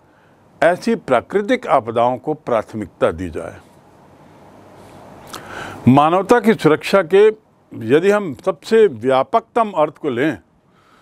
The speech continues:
तो आर्थिक सुरक्षा भी और मानवीय गरिमा की सुरक्षा भी इसमें शामिल है। अर्थात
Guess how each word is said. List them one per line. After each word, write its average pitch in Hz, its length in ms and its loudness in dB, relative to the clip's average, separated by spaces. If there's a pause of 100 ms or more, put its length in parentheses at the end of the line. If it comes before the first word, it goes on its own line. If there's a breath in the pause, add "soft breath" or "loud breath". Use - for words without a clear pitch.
(380 soft breath)
तो 143 300 2 (280)
आर्थिक 160 420 2
सुरक्षा 202 500 -2
भी 220 260 -4
और 165 280 2
मानवीय 147 500 -2
गरिमा 135 380 0
की 180 160 -8
सुरक्षा 143 420 -6
भी 113 120 -6
इसमें 104 260 -12
शामिल 92 380 -14
है। 101 160 -16 (460 loud breath)
अर्थात 151 420 2